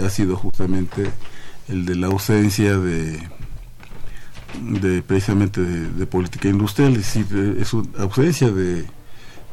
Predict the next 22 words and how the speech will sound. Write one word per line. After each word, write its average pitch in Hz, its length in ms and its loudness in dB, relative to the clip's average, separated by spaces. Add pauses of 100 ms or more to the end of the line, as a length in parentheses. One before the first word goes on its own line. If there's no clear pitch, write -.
del 92 340 2
Estado 110 480 2
mismo 117 460 6
por 87 140 -4
generar 92 500 2 (240)
condiciones 85 680 4
de 82 60 6
industrialización. 92 960 2 (840)
Eh, 98 760 6 (100)
y 160 160 2
bueno, 143 340 8
pues 131 240 6
como 98 920 4
nos 98 180 2
pasamos 117 480 4
casi 120 240 0
cuarenta 110 540 4
años 110 320 4
diciendo 104 440 0
que, 92 140 -4
pues, - 220 -8
¿para 90 180 -4